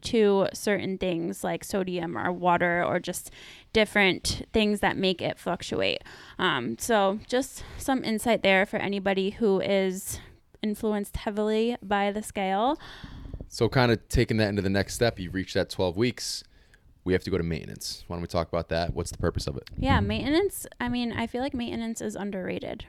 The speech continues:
Speaker 1: Most people don't wanna just hang at maintenance. They always have a goal, whether it be reversing or bulking or a fat loss phase. But maintenance can be really magical for so many people because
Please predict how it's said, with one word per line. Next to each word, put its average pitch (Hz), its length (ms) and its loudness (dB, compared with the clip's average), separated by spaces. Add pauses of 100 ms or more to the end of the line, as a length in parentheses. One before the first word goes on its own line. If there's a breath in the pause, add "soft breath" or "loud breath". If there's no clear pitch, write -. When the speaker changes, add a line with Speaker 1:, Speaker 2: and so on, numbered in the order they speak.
Speaker 1:
Most 208 280 -4
people 233 260 -2
don't 202 320 2
wanna 202 240 -2
just 185 200 -10
hang 208 260 -4
at 208 120 -2
maintenance. 208 500 -4
They 202 140 0
always 196 220 0
have 202 180 2
a 185 60 0
goal, 190 340 0
whether 185 280 -2
it 170 120 -6
be 185 300 -6 (320 loud breath)
reversing 190 720 0
or 185 100 -2
bulking 190 520 -2
or 180 260 0 (180)
a 190 220 0
fat - 260 0
loss 202 240 0
phase. 226 300 2
But 208 220 4
maintenance 226 460 -2
can 233 200 -4
be 220 140 0
really 202 260 0
magical 196 480 -4
for 214 180 -4
so 214 200 -4
many 196 240 -4
people 190 400 -4
because 185 580 -2